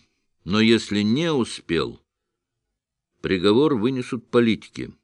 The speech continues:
в том числе, разумеется, Лавроносик и Ломбардчик. А это значит... Эльф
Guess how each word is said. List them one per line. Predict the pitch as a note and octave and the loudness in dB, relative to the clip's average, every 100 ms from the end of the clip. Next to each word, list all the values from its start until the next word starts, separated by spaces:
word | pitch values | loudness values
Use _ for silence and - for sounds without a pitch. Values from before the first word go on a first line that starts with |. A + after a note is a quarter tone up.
| _ _ _ _ _ | _ _ _ _ _
в | - | -8
том | G#2 B2+ | -6 -6
числе, | - - F2+ G#2+ | -8 -8 -2 0
разумеется, | G2 C#2+ E2+ F#2 F2+ - F2 D2+ B1 - - | -2 -4 -4 -4 -6 -8 -6 -4 -6 -10 -8
Лавроносик | F2+ F#2 F2+ D2+ D#2+ E2 A2 C#3+ - B2+ - | -2 0 0 -2 -4 -2 -2 -4 -4 -10 -6
и | F2+ | -4
Ломбардчик. | G#2 F2 D#2+ G#1+ B1+ - - - - _ _ _ _ _ _ _ _ | -2 -2 -4 -8 -10 -12 -16 -18 -20 _ _ _ _ _ _ _ _
А | - | -10
это | - - B2 D#3 _ C#3+ | -8 -4 -4 -6 _ -10
значит... | A2 E2 E2 D#2+ B1+ - - - _ - _ _ _ _ _ _ _ _ _ _ _ _ | -8 -6 -6 -6 -8 -12 -16 -18 _ -20 _ _ _ _ _ _ _ _ _ _ _ _
Эльф | F#2 G#2+ G2+ - - | 2 2 2 -6 -20